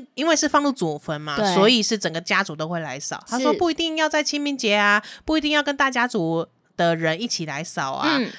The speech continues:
Speaker 1: 那你可以自己过来，不一定要在清明节的时候，至少要跟祖先表示一下。”
Speaker 2: 对，所以要找时间去烧个香啊。结果弟弟听完，他就是随便敷衍他一下，说：“哦，好啦，好啦，好啦。”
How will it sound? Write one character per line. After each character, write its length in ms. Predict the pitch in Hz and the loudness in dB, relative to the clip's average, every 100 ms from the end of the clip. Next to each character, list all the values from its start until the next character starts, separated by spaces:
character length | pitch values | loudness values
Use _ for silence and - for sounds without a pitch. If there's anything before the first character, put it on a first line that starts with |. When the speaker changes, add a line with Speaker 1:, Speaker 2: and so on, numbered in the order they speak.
| - | -6
Speaker 1:
那 360 | 269 240 226 208 | 0 2 2 -2
你 160 | 190 | -4
可 160 | 180 262 | -2 2
以 220 | 285 214 | 2 0
自 180 | 196 269 | -4 -10
己 140 | 214 | -6
过 320 | 170 254 214 170 | -2 4 4 4
来， 180 | 135 | 0
不 160 | 170 240 | 2 0
一 20 | |
定 80 | 220 | 2
要 80 | 220 | 0
在 60 | |
清 160 | 214 208 | 0 -2
明 100 | 202 | -4
节 120 | 196 | -4
的 40 | 143 | -4
时 80 | |
候， 60 | 175 | -4
至 100 | 269 | -4
少 180 | 247 156 | -4 -4
要 60 | |
跟 160 | 170 185 | -2 -2
祖 200 | 190 151 | -4 -6
先 200 | - 175 | -4 -4
表 220 | 175 - | -6 -8
示 240 | - - 143 | -8 -8 -10
一 140 | 104 | -12
下。” 320 | 139 - 131 - | -8 -6 -6 -4
Speaker 2:
对， 260 | 226 180 190 | -2 -2 -2
所 160 | 254 | -2
以 60 | 285 | 0
要 100 | 349 | 0
找 240 | 302 185 | 0 -6
时 180 | - 214 | -6 -4
间 160 | 240 254 | -2 -2
去 140 | 294 | -4
烧 260 | - 262 254 | -4 -2 -2
个 140 | 233 | -4
香 240 | - 214 | -4 -4
啊。 220 | 214 196 190 | -2 -4 -2
结 120 | 381 | 2
果 120 | 381 | 2
弟 240 | - 330 | 2 -4
弟 100 | 285 | -2
听 240 | 226 254 247 | -2 -2 -4
完， 140 | 196 | -4
他 100 | 269 | -6
就 100 | 269 | -6
是 140 | 269 269 | -6 -4
随 180 | 254 | -4
便 200 | 226 320 | 0 -2
敷 180 | 311 294 | -2 -4
衍 180 | 262 196 | -2 -2
他 160 | 226 240 | -4 -4
一 60 | |
下， 160 | 208 233 | -4 -4
说 80 | 262 | 2
：“哦， 200 | 339 311 | 4 4
好 180 | 254 269 | 4 4
啦， 140 | 277 | 4
好 160 | 247 226 | 4 2
啦， 200 | 240 226 | 2 2
好 140 | 190 | 2
啦。” 160 | 180 | 2